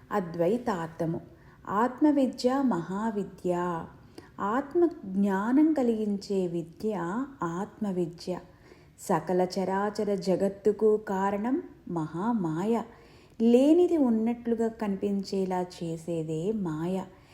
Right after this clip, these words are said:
ధ్యాన సాధన ద్వారాగా యోగ సిద్ధి వంటి శక్తిని పొందిన తర్వాత ఆ శక్తి మాయ నుండి విడతీస్తుంది. అందుకే ఈ యోగ విద్యను మహావిద్య అన్నారు. శ్రీ విద్య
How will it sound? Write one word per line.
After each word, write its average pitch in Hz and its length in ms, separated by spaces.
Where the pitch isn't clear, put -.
ధ్యాన 202 460
సాధన 233 540
ద్వారాగా 170 800
యోగ 240 360
సిద్ధి 240 460
వంటి 196 520
శక్తిని 202 500
పొందిన 175 480
తర్వాత 208 640
ఆ 240 300
శక్తి 196 540
మాయ 185 400
నుండి 202 440
విడతీస్తుంది. 175 960
అందుకే 180 640
ఈ 226 260
యోగ 170 300
విద్యను 202 560
మహావిద్య 180 760
అన్నారు. 190 640
శ్రీ 277 320
విద్య 180 760